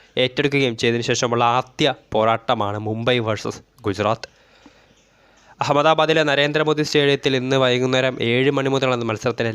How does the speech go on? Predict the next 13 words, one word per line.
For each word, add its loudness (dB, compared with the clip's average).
ലൈവ് -2
കവറേജ് -2
സ്റ്റാർട്ട് -4
ചെയ്യാൻ -2
പോകുന്നത്. -4
എട്ട് -4
മണിക്കായിരിക്കും -4
മത്സരം -2
സ്റ്റാർട്ട് -4
ചെയ്യാൻ -2
പോകുന്നത്. -4
ഇരു 2
ടീമിലും 2